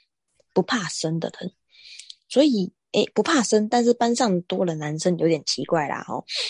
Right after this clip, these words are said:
<laughs> 但是不怕生，所以我去跟他打招呼。那尼特看起来其实应该是一个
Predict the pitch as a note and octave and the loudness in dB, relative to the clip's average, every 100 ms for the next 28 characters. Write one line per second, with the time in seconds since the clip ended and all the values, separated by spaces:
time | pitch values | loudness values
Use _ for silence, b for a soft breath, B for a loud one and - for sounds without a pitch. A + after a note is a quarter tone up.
0 | B B B - B3 - - G4+ - - | B B B 2 4 2 0 0 0 0
1 | D4 E4 D4+ B B B - G#3 B3 G#3 | 2 4 2 B B B -4 2 4 4
2 | G#3+ G3 G#3 E3 D3+ - F3 E3+ F3+ D#3+ | 4 4 4 2 -2 -4 -2 -2 -4 -8
3 | D3+ D#3 D#3 D3+ F3 - F4+ D4+ A#3 G#3+ | -4 -2 -2 -4 -6 0 2 2 0 0
4 | F3+ G3+ A3 A#3 E3+ D#3 D#3+ D#3 E3 E3+ | 0 2 2 2 0 -2 -4 -4 0 0
5 | D#3+ E3 D#3 C#3 A#2+ - | 0 0 0 -2 -2 -4